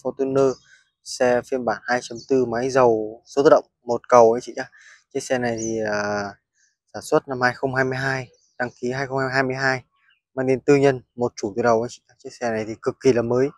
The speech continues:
Chiếc xe thì được mang ngoại thất màu trắng, nội thất ghế da anh chị nhá. Ở trên những, ờ, chiếc xe hai mốt, hai hai này thì chúng ta được trang bị, ờ, form mới cực kỳ là đẹp anh chị ạ. Được cải tiến rất nhiều.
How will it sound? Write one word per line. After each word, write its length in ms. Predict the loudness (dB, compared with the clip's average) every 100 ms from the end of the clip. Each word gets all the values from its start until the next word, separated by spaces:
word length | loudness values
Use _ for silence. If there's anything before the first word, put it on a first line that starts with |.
| _ -20 -20 -20 _
Chiếc 160 | -16 -10
xe 280 | -2 0 0
thì 100 | -4
được 200 | -6 -4
mang 220 | -2 0
ngoại 140 | -2 -4
thất 120 | -4
màu 180 | -2 -2
trắng, 240 | -2 -4 -6 -18 -20 _ _
nội 140 | -12 -6
thất 120 | -6
ghế 220 | 0 0
da 220 | 4 4
anh 120 | 2 -4
chị 60 | -10
nhá. 220 | -12 -12 _ _ _ _ _
Ở 140 | -16
trên 280 | -6 -4 -2
những, 180 | -4 -6
ờ, 100 | -6
chiếc 120 | -8 -10
xe 420 | -6 -4 -2 -4
hai 100 | -2
mốt, 180 | 0 0
hai 100 | -2
hai 260 | -4 -2 -4
này 160 | -6 -6
thì 120 | -6
chúng 100 | -6 -4
ta 60 |
được 120 | -2 -4
trang 200 | -6 -6
bị, 180 | -6 -6
ờ, 120 | -6
form 360 | 4 4 4
mới 240 | 0 -2 -2
cực 120 | -6 2
kỳ 160 | 4 6
là 80 |
đẹp 160 | 4 0
anh 80 | -2
chị 120 | -12 -14
ạ. 80 | -16 _ _ -20 -20 _ -14
Được 80 | -8
cải 160 | -8
tiến 240 | -4 -4 0
rất 160 | 2
nhiều. 280 | 6 6 4